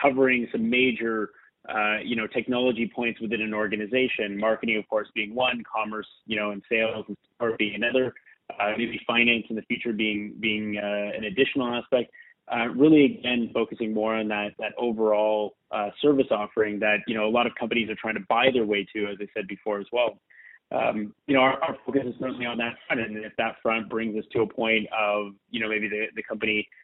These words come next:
going public because that makes most sense from a, a, in a,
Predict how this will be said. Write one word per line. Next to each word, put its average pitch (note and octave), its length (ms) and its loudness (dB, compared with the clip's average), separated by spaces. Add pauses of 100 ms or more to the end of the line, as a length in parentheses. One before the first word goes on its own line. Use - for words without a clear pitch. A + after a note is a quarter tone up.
(140)
going A#2 220 2
public E3+ 340 4
because A#2+ 240 0
that A2+ 160 -2
makes A2 240 0
most G#2+ 220 -2
sense A2 280 -2
from G#2+ 200 -2
a, - 20 0
a, G2+ 720 0
in G#2 60 -6
a, G2+ 180 -8